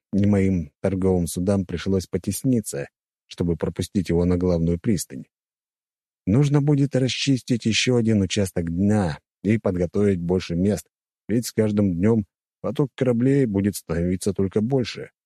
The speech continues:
Издалека может показаться, что греки приплыли на гигантской галере. По крайней мере, форма их судна напоминает именно такой тип корабля. Но нет. Все здесь вполне современно,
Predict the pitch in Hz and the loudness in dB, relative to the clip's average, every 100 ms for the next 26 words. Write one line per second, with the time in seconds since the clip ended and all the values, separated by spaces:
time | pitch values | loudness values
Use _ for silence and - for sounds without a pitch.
0 | _ _ _ _ _ _ _ _ _ _ | _ _ _ _ _ _ _ _ _ _
1 | _ 90 95 117 147 170 165 160 151 143 | _ 0 2 2 2 2 4 2 0 -2
2 | - 139 147 - - 113 101 107 107 101 | -2 0 -2 -2 -4 -2 0 0 0 -4
3 | 95 92 95 95 92 90 85 85 87 90 | -4 -2 0 0 0 0 -2 -2 -2 -2
4 | - 92 95 101 135 101 64 - _ _ | -2 -2 0 2 2 0 -4 -12 _ _
5 | _ _ _ - 85 92 92 90 92 90 | _ _ _ -8 -2 0 2 2 0 -2
6 | 85 113 107 98 85 113 98 92 90 95 | -2 0 2 0 0 -2 0 0 -2 0
7 | 95 98 95 92 92 90 95 101 120 87 | 0 2 0 0 0 0 0 0 -2 -2
8 | - - - 98 214 69 60 _ _ _ | -6 -10 -4 -2 -2 -6 -8 _ _ _
9 | _ _ _ 78 78 117 104 76 76 - | _ _ _ -4 0 2 0 0 -4 -10
10 | _ _ _ _ _ - 104 127 117 120 | _ _ _ _ _ -2 0 2 2 0
11 | 120 - - 87 92 95 85 85 85 92 | 0 -2 -2 0 2 0 0 0 2 2
12 | 95 101 95 | 2 0 -2